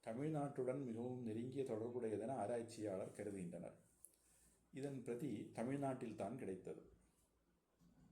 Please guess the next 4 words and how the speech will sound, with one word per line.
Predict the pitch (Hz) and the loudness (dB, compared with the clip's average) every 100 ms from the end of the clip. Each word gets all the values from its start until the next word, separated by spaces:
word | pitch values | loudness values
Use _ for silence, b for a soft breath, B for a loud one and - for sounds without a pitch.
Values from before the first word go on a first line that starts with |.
| - _ _ - _ _ _ _ - - - - | -20 _ _ -20 _ _ _ _ -20 -20 -20 -14
அதாவது | 113 113 117 | -2 0 2
மைசூரில் | 113 117 - 131 120 110 | 2 2 4 4 4 2
கிடைச்சதுன்னு | 104 - 110 110 | 0 -2 -2 -2
சொல்றாங்க. | 101 104 95 | 0 -2 -2